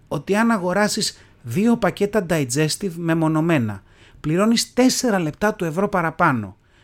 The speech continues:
από το να αγοράσεις ένα πακέτο που περιέχει δύο digestive μαζί, και αυτό όλο το αριστούργημα έχει είκοσι χιλιάδες views και τετρακόσια έντεκα likes, εγώ πού να πάω; Πού να πάω;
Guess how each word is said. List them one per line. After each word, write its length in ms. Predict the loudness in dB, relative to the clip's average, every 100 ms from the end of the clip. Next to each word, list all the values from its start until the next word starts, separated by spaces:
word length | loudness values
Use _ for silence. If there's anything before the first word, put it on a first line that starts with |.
| _ -12
από 180 | -8
το 80 | -4
να 120 | -4
αγοράσεις 500 | -2 -2 0 0 0
ένα 200 | 0 0
πακέτο 420 | 0 -2 -2 -2 -2
που 80 |
περιέχει 580 | -4 -2 0 0 -2 -8 -10 _ _
δύο 320 | -10 0 2 2
digestive 580 | -2 -4 -6 -8 -10 -8
μαζί, 440 | -8 -8 -8 -10 -12 _ _ _ _ _ _ _
και 120 | -2
αυτό 340 | -2 0 2 4
όλο 240 | 4 4
το 140 | 2 0
αριστούργημα 680 | 0 -2 0 -2 -2 -4
έχει 180 | -4 -6
είκοσι 280 | -2 -2 -2
χιλιάδες 380 | -6 -8 -6 -8 -2
views 340 | -2 -2 -8 _
και 100 | -8
τετρακόσια 500 | -4 -4 -2 -2 -2
έντεκα 280 | -2 -2 -2
likes, 440 | 0 0 -2 -6 -12 -16 -20 -6
εγώ 240 | -2 0 2
πού 160 | 2
να 160 | 2 0
πάω; 320 | -6 -6 -8 -8 -16 -14
Πού 180 | -2 0
να 180 | 0 0
πάω; 360 | 4 4 2